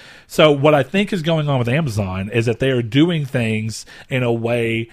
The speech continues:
that helps them look like they're not being a monopoly so that nobody ever comes after them for being a monopoly.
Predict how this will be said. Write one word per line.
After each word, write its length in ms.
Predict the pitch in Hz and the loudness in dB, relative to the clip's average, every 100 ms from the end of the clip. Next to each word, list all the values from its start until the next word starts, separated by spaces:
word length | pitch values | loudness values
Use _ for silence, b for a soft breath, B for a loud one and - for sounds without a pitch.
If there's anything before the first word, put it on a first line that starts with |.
| b b | b b
that 160 | 110 117 | -4 -2
helps 320 | - 135 123 | -2 -2 -2
them 160 | 131 | -6
look 420 | 113 110 131 151 - | -4 0 2 2 0
like 160 | 123 | -2
they're 140 | 120 113 | 0 0
not 200 | 113 107 | 0 0
being 160 | 107 | -2
a 60 | 101 | -2
monopoly 600 | 98 120 120 107 104 98 | -2 -2 -2 -2 -2 -4
so 120 | 113 | -4
that 160 | 110 110 | -4 -2
nobody 320 | 113 113 107 | -2 0 0
ever 160 | 101 | -2
comes 300 | 104 117 107 | -4 -4 -2
after 240 | 104 104 101 | -4 -4 -6
them 160 | 98 | -8
for 80 | 95 | -8
being 200 | 98 95 | -8 -6
a 60 | 90 | -8
monopoly. 580 | 90 90 95 98 107 | -10 -10 -10 -12 -14